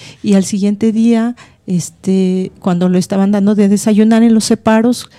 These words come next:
eh, curiosamente dicen que fallece de un paro respiratorio, ¿no? Entonces, pues, así las cosas, así los gobiernos. Ayer mismo, eh, entrevistaban al gobierno,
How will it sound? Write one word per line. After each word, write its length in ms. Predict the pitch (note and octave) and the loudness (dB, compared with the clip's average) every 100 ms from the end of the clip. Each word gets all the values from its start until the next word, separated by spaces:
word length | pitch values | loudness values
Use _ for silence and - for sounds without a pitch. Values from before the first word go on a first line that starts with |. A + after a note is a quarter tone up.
| - - | -20 -12
eh, 300 | - F3+ F3 E3 | -4 -2 -2 -2
curiosamente 1080 | G3 F#3 F3+ G3 F#3+ F#3 - G3 F#3+ F3 F3 | 0 2 0 -2 -2 -4 -4 -4 -2 -4 -4
dicen 280 | F3 - F3 | -6 -6 -8
que 80 | F#3 | -6
fallece 500 | F#3+ F3+ F3+ - F#3+ | -2 0 -2 -2 -4
de 160 | F3+ F#3 | -2 -2
un 280 | F3+ F3+ - - - - | -4 -4 -8 -20 -20 -2
paro 220 | G3 F3 F3 | 0 2 2
respiratorio, 840 | F3 - D#3+ D3+ - F3 F3 F#3+ | -2 -2 -2 -2 -2 -4 -2 -4
¿no? 160 | G3+ B3 - - - - - | -6 -6 -10 -20 -20 -20 -10
Entonces, 680 | G3 F3+ G3 G3 G3 G3+ F#3+ - - _ _ | -4 -2 2 0 2 0 0 -10 -20 _ _
pues, 300 | F#3+ - - - | -2 -2 -6 -4
así 380 | F#3 - A3 A3 | -2 2 4 6
las 240 | G#3+ G3+ | 4 2
cosas, 440 | - G#3+ - G#3+ F#3+ | 0 -2 -2 -4 -4
así 200 | D#3+ G#3+ | 0 2
los 180 | G#3 | 2
gobiernos. 500 | G3 G#3 A#3+ C4 B3 | 4 4 4 2 -2
Ayer 220 | F#3+ F#3 F3+ | -2 -2 0
mismo, 540 | G3 G3+ G#3 A3+ A#3+ | 0 0 0 0 0
eh, 180 | F#3+ F3 | 0 0
entrevistaban 600 | F3+ F3+ F#3 F3 G3 F#3 F#3 | 0 -2 -2 -2 -2 -2 -2
al 100 | F3 | -4
gobierno, 500 | F#3 F#3 F3+ F#3+ F3 | -4 -4 -4 -4 -6